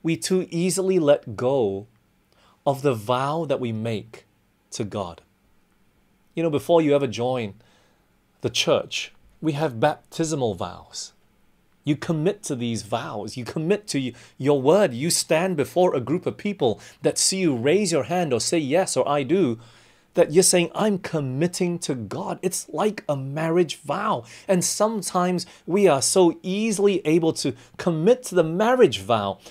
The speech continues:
but when it comes to the vows that, and the promises that we make to God, we break it too easily. Why? God doesn't stand there like an angel,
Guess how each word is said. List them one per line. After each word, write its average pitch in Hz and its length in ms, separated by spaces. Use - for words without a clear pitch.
but 160 80
when 165 160
it 139 80
comes 185 380
to 165 100
the 127 80
vows 160 500
that, - 140
and 131 160
the 117 40
promises 226 500
that 139 100
we 113 80
make 120 200
to 113 80
God, 113 320
we 123 100
break 127 280
it 113 120
too 127 180
easily. 135 400
Why? 120 400
God 123 220
doesn't 117 260
stand 127 400
there 107 200
like 120 320
an 120 100
angel, 127 540